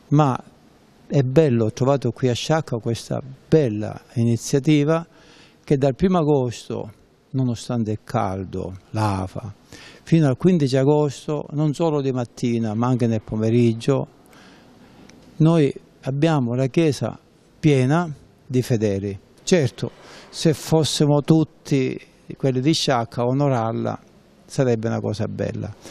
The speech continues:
Però dico, a prescindere da quei momenti particolari comunitari di preghiera che noi facciamo la mattina alle otto e mezzo, la messa con le lodi, e la sera alle diciannove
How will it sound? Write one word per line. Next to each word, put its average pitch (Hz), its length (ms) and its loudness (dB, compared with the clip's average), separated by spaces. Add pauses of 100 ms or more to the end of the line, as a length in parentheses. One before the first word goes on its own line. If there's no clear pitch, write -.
(340)
Però 165 200 4
dico, 156 220 2
a 123 140 0
prescindere 143 840 0
da 123 160 0
quei 143 180 2
momenti 131 560 0
particolari 127 720 0
comunitari 127 720 0
di 113 120 -6
preghiera 120 440 0
che 107 100 -4
noi 113 120 -4
facciamo 120 340 -2
la 117 100 -2
mattina 120 380 -2
alle 113 140 0
otto 113 180 -4
e 110 40 0
mezzo, 117 580 0 (680)
la 110 140 -2
messa 123 460 0
con 117 160 -2
le 107 100 0
lodi, 120 340 2
e - 640 -10
la 117 100 2
sera 127 420 0 (400)
alle 127 200 2
diciannove 120 840 2